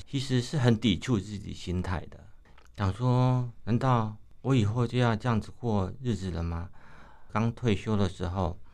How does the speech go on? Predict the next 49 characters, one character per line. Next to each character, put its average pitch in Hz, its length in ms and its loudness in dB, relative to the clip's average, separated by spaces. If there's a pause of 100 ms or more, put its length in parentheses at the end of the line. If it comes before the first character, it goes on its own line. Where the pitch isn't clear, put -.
(140)
我 - 120 2
的 113 80 6
母 107 220 6
亲 110 520 2
真 147 200 4
的 120 100 2
很 90 320 0
难 80 260 0
接 90 240 0
受， - 320 -2 (460)
虽 208 100 6
然 196 200 12
她 185 100 8
知 190 160 2
道 139 340 10 (300)
我 123 300 0
有 131 180 8
一 107 80 6
天 120 160 0
会 120 160 2
看 104 320 0
不 85 100 -4
到， - 380 -2 (540)
但 147 180 6
是 131 320 4
她 127 180 -2
心 131 300 2
里 101 220 0 (720)
非 165 340 6
常 104 380 4
的 101 160 4
难 98 400 4
过， 110 400 2
无 110 120 -2
法 101 240 -2
接 92 240 -2
受。 - 300 -6 (340)
我 98 140 0
要 131 80 6
出 139 220 2
门 98 260 6
的 98 80 2
时 104 80 -6
候， 104 80 2
她 104 100 -2
都 113 140 0
很 98 220 4
紧 85 240 -8
张， 87 180 -6